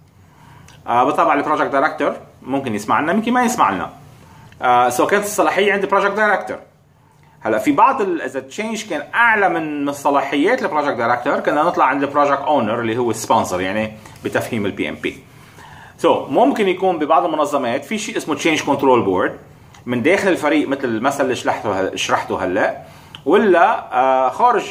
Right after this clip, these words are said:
يعني بمشاريع يمكن داخل المؤسسات الصغيرة ممكن يكون في تشينج كنترول بورد، بنرجع له إذا في تغييرات. هون شو صلاحية تشينج كنترول بورد؟ الموافقة ولا رفض للتشينجز؟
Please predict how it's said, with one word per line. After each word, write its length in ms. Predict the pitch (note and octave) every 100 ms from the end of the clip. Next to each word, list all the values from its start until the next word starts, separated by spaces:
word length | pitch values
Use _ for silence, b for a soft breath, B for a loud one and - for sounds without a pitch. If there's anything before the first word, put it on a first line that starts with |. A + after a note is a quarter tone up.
| - _ _ -
يعني 180 | G#2+
بمشاريع 520 | A2 A#2+ A#2 B2 D3 B2+
يمكن 400 | C3 C3 A#2+ G2+
داخل 240 | C#3 C3+
المؤسسات 580 | A#2 - - G#2 C3 -
الصغيرة 480 | F#2+ G2 C#3+ C3 C3 B B B
ممكن 260 | C3+ C3 C3+
يكون 160 | A#2 B2
في 120 | B2+
تشينج 260 | C3+ B2+
كنترول 380 | - A2+ A#2 A2+
بورد، 340 | F#2+ G2 F3 - B B B
بنرجع 420 | A2+ B2+ A#2 C#3
له 280 | A#2 A#2 A#2+
إذا 220 | A2 A#2 A2
في 160 | A#2+
تغييرات. 460 | A2 G2 F#2 E2+ C2 - B B B B B -
هون 240 | G#3 F#3+ C#3
شو 100 | A3
صلاحية 420 | G3+ F3+ F3 E3+
تشينج 340 | - D#3 C#3
كنترول 360 | - A#2 A#2 A2+
بورد؟ 400 | A#2 D#3+ G3+ - A2+
الموافقة 540 | A2+ C3+ C#3+ D3 G#2
ولا 260 | G#2+ A2 C3
رفض 220 | - A2
للتشينجز؟ 560 | - C3 C#3 F3+ G#3+